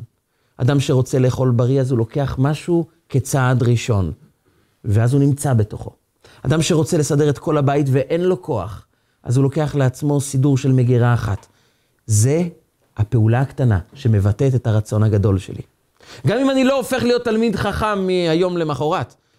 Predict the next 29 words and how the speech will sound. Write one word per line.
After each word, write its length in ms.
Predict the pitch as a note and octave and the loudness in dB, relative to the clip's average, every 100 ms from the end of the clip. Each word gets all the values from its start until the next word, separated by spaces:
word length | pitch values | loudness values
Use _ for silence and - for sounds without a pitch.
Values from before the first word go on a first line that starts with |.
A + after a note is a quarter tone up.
| - | -4
אבל 100 | C3 | 0
אני 140 | C#3+ | 0
יכול 180 | C#3+ E3 | 0 -4
לקחת 300 | E3 D3+ D#3 | -6 -6 -8
ספר 400 | - B2+ - G2+ | -4 -4 -2 -2
ולהקדיש 600 | G#2 G#2 G2+ A#2+ C#3+ C#3 _ _ _ | 0 0 -2 0 -2 -4 _ _ _
רבע 200 | C3+ D3+ | -2 -2
שעה 280 | D#3 D#3 C#3 | -4 -2 -2
של 120 | A#2+ | 0
לימוד 260 | A2+ A2+ A#2 | 2 2 2
תורה, 280 | A#2+ G#2+ G2 - _ _ _ _ | 0 0 -2 -6 _ _ _ _
שזה 200 | _ A#2+ | _ 0
מבטא 320 | C3+ D3 C#3 D#3 | 2 2 0 -2
את 100 | C3+ | 0
הרצון 380 | A#2+ A#2+ B2 | -2 0 0
העמוק 340 | A2+ A2 A2+ - | 2 2 0 -2
שלי. 240 | - G2+ A2 _ _ _ - | -10 -12 -14 _ _ _ -4
והצעד 320 | A2+ G#2 C#3 | -4 0 0
הקטן 360 | B2 B2 C3 B2+ | 0 -2 0 2
הזה 200 | A#2 C3 G#2+ _ _ _ _ _ _ _ _ _ | 2 2 0 _ _ _ _ _ _ _ _ _
מבטא 320 | - G#2+ A#2 E3 | -2 0 2 2
דבר 300 | C3+ C#3+ C#3+ | 2 2 0
כל 120 | A#2+ | -2
כך 220 | - D3 A#2+ | -2 -4 0
גדול, 420 | B2+ A2+ G2+ G#2+ - | 0 2 2 0 -4
שאותו 360 | - A2+ - C3+ | -6 -4 0 0
אני 100 | C#3+ | 2
מתחיל 360 | B2+ - C3+ | 0 0 0
לממש 600 | B2 A#2 A2+ A2 - - | 2 2 2 0 -4 -18